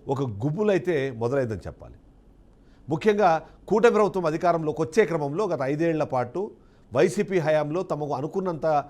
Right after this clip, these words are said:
న్యాయం జరగలేదు, అన్యాయం జరిగింది. ఓవైపు సీపీఎస్ రద్దుకు సంబంధించి కానివ్వండి, ఆరోగ్యశ్రీ కార్డుకు సంబంధించి కానివ్వండి, ఇతరత్రా ఎన్నో ఆలోచనలు, వాళ్ళ ఆకాంక్షలను నెరవేర్చడంలో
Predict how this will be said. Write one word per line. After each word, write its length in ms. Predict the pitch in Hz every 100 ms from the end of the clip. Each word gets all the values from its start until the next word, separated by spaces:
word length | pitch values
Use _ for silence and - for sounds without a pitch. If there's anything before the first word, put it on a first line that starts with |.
| - -
న్యాయం 440 | 113 139 156 214 190
జరగలేదు, 500 | 160 151 139 135 185
అన్యాయం 420 | 139 151 160 147
జరిగింది. 540 | 131 120 123 117 151 - _ - _ _ - - - - - _ - - -
ఓవైపు 300 | 160 175 180
సీపీఎస్ 480 | - 196 185 220 175
రద్దుకు 200 | 156 185
సంబంధించి 460 | 160 160 156 113
కానివ్వండి, 440 | 147 143 135 135 185
ఆరోగ్యశ్రీ 480 | 143 151 147 - 143
కార్డుకు 260 | 139 139
సంబంధించి 440 | 131 127 127 117 117
కానివ్వండి, 440 | 117 113 117 170 - - -
ఇతరత్రా 420 | 120 175 180 175 175
ఎన్నో 640 | 135 143 175 202 196 160 - _ _ - - - - -
ఆలోచనలు, 560 | 143 180 185 160 156 190
వాళ్ళ 200 | 156 123
ఆకాంక్షలను 560 | 156 180 165 156 151
నెరవేర్చడంలో 840 | 139 139 160 156 139 131 147 127